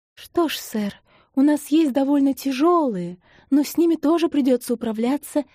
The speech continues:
тремя пальцами. Вы справитесь?» У неё было такое выражение лица, как будто мы обсуждаем домашнее задание, но от меня не ускользнуло, что она игриво улыбнулась уголком губ. «Разумеется», —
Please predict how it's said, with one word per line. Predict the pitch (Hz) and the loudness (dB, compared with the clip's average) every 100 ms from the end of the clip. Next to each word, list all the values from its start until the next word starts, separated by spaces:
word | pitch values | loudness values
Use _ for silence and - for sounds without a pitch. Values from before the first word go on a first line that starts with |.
| - | -12
тремя | - 262 285 | 0 2 2
пальцами. | 294 220 202 190 - 202 202 - _ _ | 0 -4 -6 -8 -10 -8 -8 -12 _ _
Вы | 277 | -4
справитесь?» | 294 - 311 339 262 - 202 - - _ _ _ _ _ _ _ _ - | -4 0 0 0 -2 -10 -20 -20 -20 _ _ _ _ _ _ _ _ -6
У | |
неё | 175 180 | 0 0
было | 175 175 | 2 0
такое | 208 208 196 | 0 0 0
выражение | 175 170 175 165 | 0 -2 -2 -4
лица, | 160 151 - 220 160 - _ _ | -4 -6 -6 -4 -4 -8 _ _
как | 190 180 | -4 -2
будто | 202 - | -2 -2
мы | 208 226 | -2 -2
обсуждаем | - 214 196 226 240 233 - | -4 -6 -2 -2 -2 -4 -8
домашнее | 196 196 202 214 - 214 | -6 -4 -2 -4 -6 -6
задание, | 202 220 202 165 139 131 156 - _ _ _ | -2 -2 -2 -4 -6 -10 -14 -18 _ _ _
но | 175 180 | -4 -2
от | 180 | -2
меня | 180 165 196 208 - _ _ - | -2 -2 -2 -4 -6 _ _ -2
не | 302 | 0
ускользнуло, | 302 302 285 202 170 160 151 160 _ _ | 0 -2 -2 0 -2 -2 -4 -8 _ _
что | - - | -8 -4
она | 190 190 | -2 -2
игриво | - 190 196 170 165 | -4 -4 -2 -2 0
улыбнулась | 160 151 151 151 202 247 - | 0 -2 -4 -4 -4 -8 -8
уголком | 190 170 151 151 175 170 | -4 -2 -2 -2 -2 -2
губ. | 160 - - - _ _ _ _ _ _ _ _ - | -4 -6 -10 -20 _ _ _ _ _ _ _ _ -10
«Разумеется», — | 151 165 185 247 202 - - 107 - | -4 -2 0 0 -2 -6 -12 -14 -16